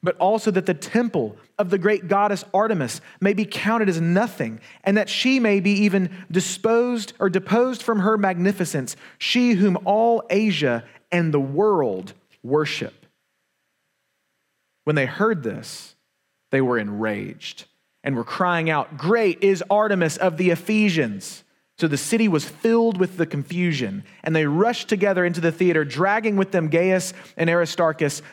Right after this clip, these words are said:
Macedonians who were Paul's companions in travel. But when Paul wished to go in among the crowd, the disciples would not let him. So let's, let's stop there.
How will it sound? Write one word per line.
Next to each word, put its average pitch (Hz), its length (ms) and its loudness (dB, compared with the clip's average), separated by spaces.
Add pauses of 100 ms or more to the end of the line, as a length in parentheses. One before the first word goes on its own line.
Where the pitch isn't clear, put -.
Macedonians 165 720 0
who 156 80 -2
were 147 100 2
Paul's 165 380 0
companions 151 560 -2
in 139 80 -2
travel. 127 320 -2
But 170 140 0
when 190 120 0
Paul 220 380 2
wished 240 380 0 (260)
to 214 100 0
go 214 240 2
in 220 100 2
among 202 260 2
the 185 60 0
crowd, 160 440 0 (240)
the 240 60 -4
disciples 175 680 -2 (140)
would 151 260 2
not 147 380 0 (180)
let 135 240 0
him. 113 220 -8
So - 100 -4
let's, 202 160 -2
let's 190 140 -6
stop 151 260 -4
there. 107 240 -6